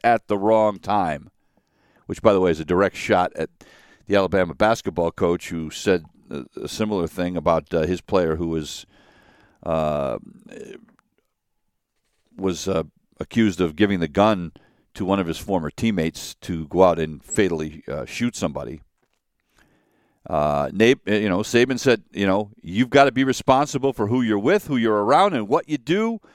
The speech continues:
who you associate yourself with, and the situations that you put yourself in. It is what it is, but there is a cause and effect when you make choices and decisions that put you in bad situations."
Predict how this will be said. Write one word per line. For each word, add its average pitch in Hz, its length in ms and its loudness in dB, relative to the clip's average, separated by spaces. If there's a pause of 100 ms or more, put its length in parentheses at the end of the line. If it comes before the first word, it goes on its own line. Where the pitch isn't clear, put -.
(220)
who 180 160 2
you 226 180 -2
associate 196 720 0 (320)
yourself 165 520 0
with, 160 360 -2 (260)
and 110 160 -4
the 101 80 -4
situations 156 680 -2
that 127 160 0
you 98 120 -2
put - 240 -2
yourself 127 520 -2
in. 82 240 -4 (340)
It 92 160 -2
is 117 220 0
what 127 180 2
it 117 100 -2
is, 202 340 0 (260)
but 104 180 -4
there 127 160 2
is 101 220 -2
a 95 100 -2
cause 175 540 0
and 123 180 0
effect 165 500 -2
when 104 240 -4
you 123 140 -4
make 139 260 -4
choices 156 520 -4
and 113 200 -4
decisions 131 640 -6
that 85 200 -6
put - 260 -6
you 113 160 -6
in 98 160 -4
bad 92 320 -2
situations." - 720 -14